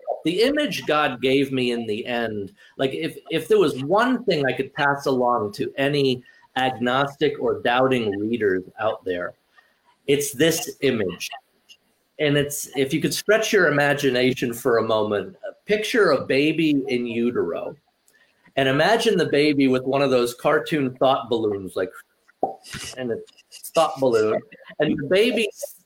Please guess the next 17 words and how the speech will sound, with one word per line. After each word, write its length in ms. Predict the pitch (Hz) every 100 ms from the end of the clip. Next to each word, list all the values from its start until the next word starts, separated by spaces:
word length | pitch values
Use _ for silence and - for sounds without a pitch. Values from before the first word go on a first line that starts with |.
| _
says 440 | - - 151 135 123
this, 400 | 135 80 - - _ - _ _ _ _
"I 240 | 143 196 269
have 340 | - 247 185
searched 920 | - - - 170 110 110 - - - - -
throughout 680 | 160 160 156 123 92 - -
this 300 | 127 151 147
entire 880 | 147 143 - - 214 254 285 294 294
known 880 | 247 190 214 247 254 254 254 240 - -
dark, 320 | 185 240 240 - -
watery 640 | - 156 214 233 214 214 208
universe, 1080 | 185 170 226 240 202 95 92 - - - - _ - - - _ _ _ - -
and 260 | 151 165 175 -
I 260 | 202 269 294
have 760 | - - 855 - - 269 247 254 262
found 320 | 262 247 175
nothing 1200 | 151 175 202 226 254 277 294 277 - 104 90 110